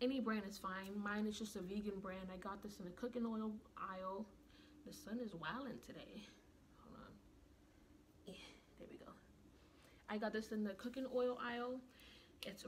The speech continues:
refined, all natural. This is actually a vegan brand called Simple Truth Organic. And this is, you don't have to get this specific brand. Just make sure it's natural.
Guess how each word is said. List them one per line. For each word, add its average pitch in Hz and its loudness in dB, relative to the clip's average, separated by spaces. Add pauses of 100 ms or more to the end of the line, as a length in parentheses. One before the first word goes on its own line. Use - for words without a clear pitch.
refined, 233 4 (400)
all 196 -4
natural. 220 2
This 214 0
is 220 0
actually 202 -2
a 175 4
vegan 196 2
brand 185 0 (520)
called 185 -4
Simple 226 0
Truth 226 -4
Organic. 190 -4 (580)
And 208 0
this 233 2
is, 226 0
you 214 4
don't 233 4
have 220 2
to 202 -6
get 185 -4
this 208 -4
specific 196 -4
brand. 180 -2
Just 180 -6
make 208 2
sure 190 -4
it's 180 -6
natural. 180 -4